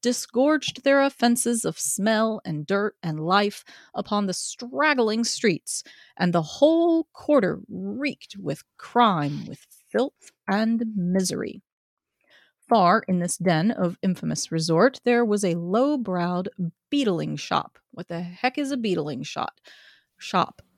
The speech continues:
Beyond, uh, below a penthouse roof, where iron, old rags, bottles, bones, and greasy offal were brought. Sorry, bought. Upon the floor within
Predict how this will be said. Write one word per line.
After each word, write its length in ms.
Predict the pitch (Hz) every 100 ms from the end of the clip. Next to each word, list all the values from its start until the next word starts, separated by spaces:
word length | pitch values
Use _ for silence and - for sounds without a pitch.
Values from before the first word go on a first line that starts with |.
| - 185
Beyond, 520 | 214 214 240 294 262 _ -
uh, 300 | 175 165 -
below 460 | 175 202 285 233 240
a 100 | - 196
penthouse 640 | - 339 - 180 - -
roof, 340 | 160 - 208 -
where 240 | 196 185 -
iron, 420 | 190 233 269 302
old 260 | 170 208 233
rags, 480 | 175 165 175 208 -
bottles, 560 | 165 170 190 233 220
bones, 460 | 165 165 226 247 220
and 200 | 170 170
greasy 500 | 170 226 311 - 294
offal 400 | 226 220 - 147
were 120 | 151 151
brought. 440 | 139 - - - _ _ _ _ _ _ _ _
Sorry, 380 | - 147 143 156 _ -
bought. 320 | 165 107 - _ _ - - - _ -
Upon 400 | 233 302 330 359
the 80 | 196
floor 420 | - 180 170 233
within 600 | 220 208 170 143 226